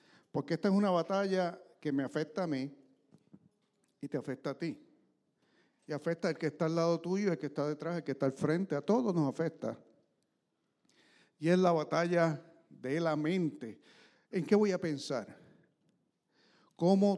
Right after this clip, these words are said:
tomo el control? ¿Qué debo hacer? La Biblia tiene soluciones. ¿Alguien dice amén? Porque a veces nos dejamos llevar por pensamientos que sabemos que no están bien.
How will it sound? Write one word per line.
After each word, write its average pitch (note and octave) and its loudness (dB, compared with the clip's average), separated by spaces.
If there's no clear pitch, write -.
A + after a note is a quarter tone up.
tomo F3 -2
el E3+ -8
control? C#3+ -2
¿Qué G#3 2
debo G#3 0
hacer? F#3+ -2
La D#3+ -2
Biblia A#3+ 2
tiene G#3+ -2
soluciones. F3 2
¿Alguien F#3 2
dice G3 2
amén? G3+ 2
Porque E3 -2
a D#3 4
veces G#3 4
nos A3 2
dejamos F3+ 2
llevar F#3+ 0
por G3 -4
pensamientos E3 -2
que D3+ -6
sabemos C#3+ -6
que B2+ -8
no A2+ -10
están F3+ -10
bien. D4 -6